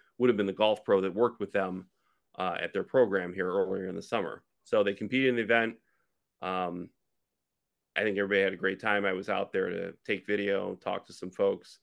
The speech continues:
I know Portage Country Club, uh, was excited to host the event. I talked to their C O O, uh, Joseph Moore, also the head pro, Adam Lewicki. They were both excited to do it. They were actually kind of pinch hitting on it. There was, it was actually supposed to be at a different,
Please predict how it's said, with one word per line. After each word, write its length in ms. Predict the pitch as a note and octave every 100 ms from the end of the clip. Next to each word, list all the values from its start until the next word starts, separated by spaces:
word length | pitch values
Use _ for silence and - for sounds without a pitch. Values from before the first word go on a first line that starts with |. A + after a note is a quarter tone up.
| _ _ _ G2
I 60 |
know 160 | G#2 G2
Portage 340 | - B2 A2+
Country 320 | - A#2+ A#2+
Club, 400 | G#2+ A#2 A2+ F#2+ - _ -
uh, 400 | F#2+ F#2 F2+ F2 -
was 360 | F#2 F#2+ F#2
excited 420 | - - B2 A#2 F#2
to 80 |
host 260 | F2 B2+ -
the 120 | A#2
event. 360 | G#2 G#2 G2+ G2 F#2
I 40 |
talked 300 | - F#2 -
to 60 | F#2
their 200 | F2 F2+
C 320 | - G#2+ -
O 80 | G2+
O, 500 | F#2+ G2+ G#2 G2 - _ _ _ _ -
uh, 120 | - E2+
Joseph 340 | G#2 G2 F2+ G#2
Moore, 440 | A2 A#2+ A#2 A#2
also 380 | - F#2+ - G2
the 280 | F2 F2+ -
head 200 | C3 B2+
pro, 340 | - A2+ A2+ -
Adam 300 | G2+ G2 F#2+
Lewicki. 560 | G2+ G#2+ A2+ G#2 G2+ _ _ _ _ -
They 80 | G2
were 100 | F#2+
both 240 | G2+ G2+
excited 400 | F#2 G#2 G2 F#2
to 60 | F#2
do 160 | A2+
it. 60 | G2+
They 80 | A2+
were 100 | B2+
actually 220 | C#3+ B2+
kind 200 | G#2+ C3+
of 80 | G2+
pinch 240 | C3+ A#2
hitting 280 | - C#3+ G2+
on 160 | F2+ F2
it. 160 | E2+ _
There 120 | F#2+
was, 260 | F#2+ F#2+ F2
it 60 | G2
was 200 | G2 A#2
actually 240 | A#2 G#2
supposed 320 | - G#2+ -
to 80 | F2+
be 160 | G2 G2
at 60 |
a 60 | - -
different, 480 | A#2+ - G2+ F#2+